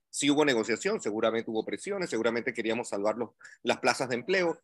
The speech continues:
queríamos entender la institucionalidad de nuestras vidas, todo eso está bien, pero hubo un convenio, un acuerdo de traspaso a ese bene-, ese fi-, fideicomiso,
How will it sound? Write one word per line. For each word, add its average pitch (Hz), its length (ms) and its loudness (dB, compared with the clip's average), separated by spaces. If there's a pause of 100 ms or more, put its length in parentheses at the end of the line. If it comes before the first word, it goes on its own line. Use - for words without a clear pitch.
queríamos 139 360 4
entender 120 380 0
la 131 100 0
institucionalidad 123 840 -2
de 135 80 -2
nuestras 127 300 -6
vidas, 170 320 -2 (240)
todo 214 160 6
eso 202 140 2
está 123 140 -4
bien, 92 200 -6 (240)
pero 143 280 8
hubo 160 380 0 (220)
un 151 340 2
convenio, 120 720 2 (420)
un 139 160 2
acuerdo 131 580 0
de 104 100 0
traspaso 151 640 0
a 107 80 2
ese 123 120 -4
bene-, 110 240 -8
ese 117 320 -4
fi-, 151 220 -6
fideicomiso, 160 600 -2